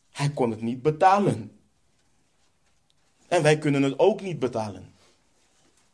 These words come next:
Waar beginnen we? Hoe beginnen we? Maar onze God heeft zich over ons ontfermd.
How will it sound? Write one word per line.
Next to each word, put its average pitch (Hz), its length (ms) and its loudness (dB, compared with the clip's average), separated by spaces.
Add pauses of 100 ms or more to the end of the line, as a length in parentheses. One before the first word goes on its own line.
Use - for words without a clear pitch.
(1600)
Waar 147 320 4
beginnen 147 320 0
we? 113 60 -2
Hoe 143 120 -4
beginnen 135 400 -4
we? 117 60 -4
Maar - 100 -8
onze 131 300 -6
God - 480 -4 (320)
heeft 113 260 -6
zich 147 300 -4
over 131 300 -2
ons 110 440 -8 (160)
ontfermd. 113 800 -8